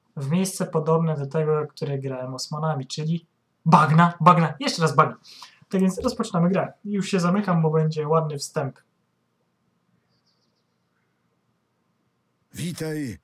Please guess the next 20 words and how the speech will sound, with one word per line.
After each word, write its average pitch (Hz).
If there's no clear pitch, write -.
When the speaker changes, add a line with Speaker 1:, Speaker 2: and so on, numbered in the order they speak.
Speaker 2:
niezłomny 156
książę 135
Wilhelmie 113
Orański, 107
wyzwolicielu 139
Niderlandów 135
i 120
bohaterze 117
narodu 113
niderlandzkiego. 92
Dzięki 139
twym 175
odważnym 131
działaniom 120
w -
tysiąc 117
pięćset 143
sześćdziesiątym 120
ósmym 110
roku, 135